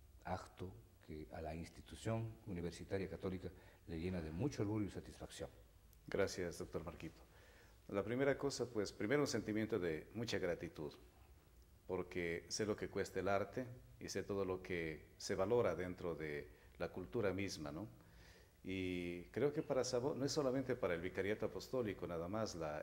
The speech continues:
Speaker 2: el, el regalo que la universidad hace al, eh, donar estas obras maestras, ¿no?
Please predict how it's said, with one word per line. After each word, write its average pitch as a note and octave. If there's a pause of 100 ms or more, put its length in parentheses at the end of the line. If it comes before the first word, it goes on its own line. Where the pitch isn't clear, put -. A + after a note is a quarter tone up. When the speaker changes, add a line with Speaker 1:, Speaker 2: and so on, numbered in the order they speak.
Speaker 2:
el, E2
el F#2+
regalo G2
que F#2+
la E2
universidad F2 (100)
hace F2
al, D#2 (500)
eh, E2
donar A#2
estas - (400)
obras G2+
maestras, F#2
¿no? A2